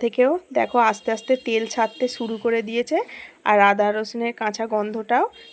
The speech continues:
চলে গেছে। তারপর এর মধ্যে ম্যারিনেট করা চিকেনগুলো আমি দিয়ে দিলাম। তারপর এগুলোকে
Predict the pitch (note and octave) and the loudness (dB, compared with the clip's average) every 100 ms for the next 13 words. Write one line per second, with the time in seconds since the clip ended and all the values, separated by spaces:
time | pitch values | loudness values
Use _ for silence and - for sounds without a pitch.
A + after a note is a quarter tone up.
0 | - A#3 A3 G#3+ A3 G#3+ F4+ B4 - - | -6 -2 2 2 2 2 -2 -4 -8 -20
1 | - - A#3+ G#3+ A3 A3+ A3+ A3+ A3 G#3 | -20 -8 0 0 2 0 0 -4 -8 -4
2 | B3+ G4+ - - _ G#3+ G#3 G3+ G#3 G#3+ | -4 -4 -8 -20 _ -4 0 0 -2 -6
3 | G#3+ - A3 A3+ - G#3 A3+ A3 A3 A3+ | -6 -2 -2 -2 -6 -10 -6 -6 -4 0
4 | E4+ F4+ A#3 G#3+ G3 G3+ G3+ G#3 C4 A4+ | 0 0 -2 -4 -4 -2 -2 -2 -4 -4
5 | _ _ _ - G#3 G3+ G#3 G#3+ G#3 G#3+ | _ _ _ -2 0 2 2 0 -2 -4
6 | G#3 | -2